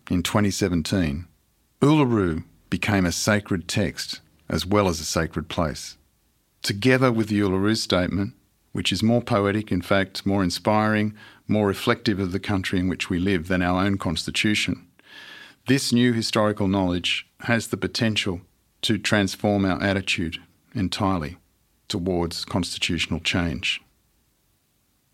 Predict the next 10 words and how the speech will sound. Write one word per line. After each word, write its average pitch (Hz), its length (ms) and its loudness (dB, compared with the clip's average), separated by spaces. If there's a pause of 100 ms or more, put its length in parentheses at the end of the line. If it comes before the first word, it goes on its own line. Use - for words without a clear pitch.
(220)
For 135 240 4
anyone 151 360 4
out 117 240 2
there 87 360 0 (260)
listening 101 500 0 (480)
who's 104 260 0
read 107 320 4
even 104 300 0
a 95 60 2
handful 104 580 -2